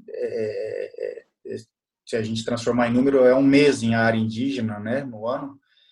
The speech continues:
e, sinceramente, isso nunca me atrapalhou a pagar conta, nem, nem nunca me atrapalhou com, com a minha família, nem na minha atuação profissional aqui em Campinas, nunca perdi o emprego por causa disso, pelo contrário.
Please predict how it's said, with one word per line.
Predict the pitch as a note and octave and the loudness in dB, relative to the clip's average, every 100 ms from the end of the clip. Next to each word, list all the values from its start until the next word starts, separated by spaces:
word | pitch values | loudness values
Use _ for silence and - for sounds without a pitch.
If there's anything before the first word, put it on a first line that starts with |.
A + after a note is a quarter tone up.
| _ _ _ _ | _ _ _ _
e, | C3 B2+ C3 B2+ B2 | 0 2 4 2 0
sinceramente, | - C#3 C#3 C3 B2 B2 B2+ | -2 0 2 4 4 0 -2
isso | B2 C#3 | -8 -6
nunca | C3+ C#3 | -4 -2
me | C#3 | -2
atrapalhou | C#3 C#3+ - C3 C3 | 0 0 2 2 2
a | |
pagar | B2+ B2 A#2+ - | 0 0 -2 -2
conta, | A2+ A#2 C3+ - - | -4 -2 0 -2 -2
nem, | B2 A#2 B2 C3 C3 B2+ A#2+ A#2+ - | -2 -2 -4 -4 -6 -4 -4 -6 -10
nem | B2 B2 | -6 -4
nunca | B2 B2+ | -4 -4
me | C3 | -6
atrapalhou | B2 B2 B2 B2 B2 - | -6 -4 -2 -2 -4 -8
com, | C3 B2+ B2 | -16 -12 -10
com | - | -6
a | A#2+ | -6
minha | B2 A#2 | -6 -4
família, | B2 A2 A2 A#2+ B2 | -4 -2 -4 -4 -6
nem | A#2+ | -8
na | B2+ | -8
minha | B2+ | -6
atuação | B2 B2+ - B2 | -4 -6 -6 -10
profissional | A#2+ B2 - A#2 A#2 | -8 -10 -6 -6 -4
aqui | A2+ - | -6 -8
em | A#2+ | -6
Campinas, | A#2+ A2+ B2 B2 | -6 -6 -10 -10
nunca | C#3 D3+ E3 | -10 -4 -4
perdi | - C3+ A#2 B2 | 2 2 2 -2
o | B2 | 0
emprego | A#2+ A2+ - B2 A#2 A2+ | -2 -4 -4 -4 -4 -10
por | A#2 | -6
causa | A#2 A2+ A2+ | -4 -4 -6
disso, | A#2 B2 - | -12 -14 -8
pelo | C3+ | -8
contrário. | B2+ D#3 D#3 A2+ G#2+ | -6 -8 -4 -4 -4